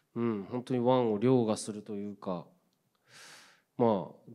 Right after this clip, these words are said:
前編見て、後編見たら、なんか、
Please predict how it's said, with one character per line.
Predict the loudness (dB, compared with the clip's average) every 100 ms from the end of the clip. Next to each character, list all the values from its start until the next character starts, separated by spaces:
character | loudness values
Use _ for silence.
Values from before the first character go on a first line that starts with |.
| -4
前 | -2 0
編 | -2 0
見 | -4
て、 | -4 -8 -8 -16 _ _ _ _ _ _ _ _ _ _
後 | -8 -6 -4
編 | -6 -6 -6
見 | -6
た | -8
ら、 | -10 -14 _ _ _ _ _ _ _ _
な | -12
ん | -10
か、 | -12 -14